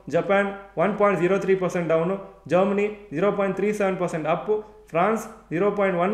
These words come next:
ಒನ್ ಪರ್ಸೆಂಟ್ ಅಪ್ಪು, ಯು ಕೆ ಜೀರೋ ಪಾಯಿಂಟ್ ಟೂ ಟೂ ಪರ್ಸೆಂಟ್ ಅಪ್ಪು ಹಾಗೂ Nasdaq ನಿನ್ನೆ ಟೂ ಪಾಯಿಂಟ್ ಒನ್ ಏಟ್ ಪರ್ಸೆಂಟ್ ಡೌನ್ ಆಗಿತ್ತು.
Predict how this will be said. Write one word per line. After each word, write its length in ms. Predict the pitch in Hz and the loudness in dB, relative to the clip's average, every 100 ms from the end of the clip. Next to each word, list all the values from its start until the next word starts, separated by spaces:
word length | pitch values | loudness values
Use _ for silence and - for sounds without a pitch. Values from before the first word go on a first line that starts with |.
| 220 | 0
ಒನ್ 140 | 208 | 0
ಪರ್ಸೆಂಟ್ 300 | 185 175 160 | -2 -2 -2
ಅಪ್ಪು, 240 | 160 - 214 - - _ | -2 -2 -6 -8 -20 _
ಯು 120 | 175 226 | -2 0
ಕೆ 180 | 214 196 - - - | 2 0 -4 -14 -2
ಜೀರೋ 200 | 190 226 | 0 2
ಪಾಯಿಂಟ್ 340 | 214 208 190 | 2 -2 -2
ಟೂ 120 | 226 | -2
ಟೂ 180 | 254 240 | 0 -2
ಪರ್ಸೆಂಟ್ 340 | 185 170 160 151 | -2 -4 -2 -2
ಅಪ್ಪು 260 | 160 196 196 - - | -2 -4 -6 -12 -8
ಹಾಗೂ 160 | 151 160 147 | -4 -2 0
Nasdaq 400 | 220 208 220 190 | 0 2 2 0
ನಿನ್ನೆ 200 | 190 190 214 - - - | -2 -2 -4 -10 -10 -2
ಟೂ 100 | 269 208 | -2 2
ಪಾಯಿಂಟ್ 300 | 220 208 196 180 | 2 2 2 0
ಒನ್ 100 | 185 | 0
ಏಟ್ 160 | 180 | -2
ಪರ್ಸೆಂಟ್ 280 | - 208 240 | -4 -4 0
ಡೌನ್ 180 | 240 202 | 2 2
ಆಗಿತ್ತು. 340 | 139 110 - | 0 -6 -12